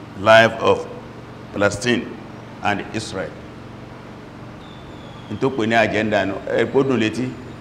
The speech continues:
Ó ní òun fẹ́ kí àwọn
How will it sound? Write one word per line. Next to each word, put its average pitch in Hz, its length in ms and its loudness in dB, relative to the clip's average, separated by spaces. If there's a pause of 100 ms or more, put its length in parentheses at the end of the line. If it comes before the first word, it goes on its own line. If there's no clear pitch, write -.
(2000)
Ó 127 120 2
ní 139 100 4
òun 120 160 2
fẹ́ 123 260 4
kí 127 400 0 (1500)
àwọn 110 600 4